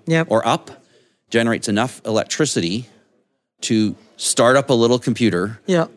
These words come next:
Speaker 2: get onto a network, tell the light bulb to go on, at
Speaker 1: And
Speaker 2: which
Speaker 1: then
Speaker 2: point it runs out of power, but that's okay 'cause you're done.
Speaker 1: <laughs> 'Cause that's all it needs to do.
Speaker 2: That's all it needs to do,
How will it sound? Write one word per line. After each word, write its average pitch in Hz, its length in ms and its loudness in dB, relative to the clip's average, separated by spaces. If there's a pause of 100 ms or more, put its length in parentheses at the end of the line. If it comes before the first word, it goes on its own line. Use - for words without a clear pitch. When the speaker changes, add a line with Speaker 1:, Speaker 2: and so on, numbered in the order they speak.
Speaker 2:
get 117 220 2
onto 131 280 0
a 113 60 2
network, 95 540 -4 (500)
tell 139 220 2
the 135 80 4
light 120 240 2
bulb 107 180 0
to 104 60 -10
go 107 180 0
on, 92 320 0
at - 720 -10
Speaker 1:
And 160 80 4
Speaker 2:
which 165 100 6
Speaker 1:
then 156 40 0
Speaker 2:
point 139 180 4
it 127 40 2
runs 120 200 2
out 113 80 2
of 110 80 0
power, 98 360 0
but - 120 -4
that's 104 180 0
okay 110 280 -2
'cause 104 180 0
you're 110 120 2
done. 107 220 0
Speaker 1:
<laughs> - 140 -18
'Cause - 20 -20
that's 185 200 2
all 208 100 4
it 180 60 4
needs 185 220 2
to 196 80 -4
do. 190 200 -2
Speaker 2:
That's 110 200 -2
all 117 160 6
it 101 40 0
needs 113 200 2
to - 80 -4
do, 110 240 0